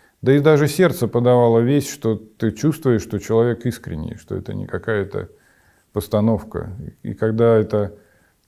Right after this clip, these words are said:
подтверждается и с-, и личным опытом, и внутренним ощущением, и опытом многих-многих людей, а затем еще встр-, э,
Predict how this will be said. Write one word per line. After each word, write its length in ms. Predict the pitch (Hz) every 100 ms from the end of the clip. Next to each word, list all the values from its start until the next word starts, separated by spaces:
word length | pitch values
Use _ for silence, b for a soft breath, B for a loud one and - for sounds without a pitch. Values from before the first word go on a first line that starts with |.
| - -
подтверждается 1080 | 113 98 117 107 113 120 110 98 - 98 90 - -
и 120 | 113
с-, 180 | - - -
и 100 | 113
личным 420 | 123 135 131 123
опытом, 480 | 120 113 107 107 104
и 260 | 90 107 98
внутренним 640 | 101 127 135 120 117 107
ощущением, 800 | 107 113 - 135 131 113 95 92 b b b b
и 80 | 107
опытом 400 | 123 120 110 117
многих-многих 800 | 120 131 123 117 127 120 113 107
людей, 560 | 110 107 123 143 107 B B B B B
а 100 | 101
затем 360 | 113 107 143
еще 220 | 127 - 117
встр-, 200 | - 110
э, 320 | 123 117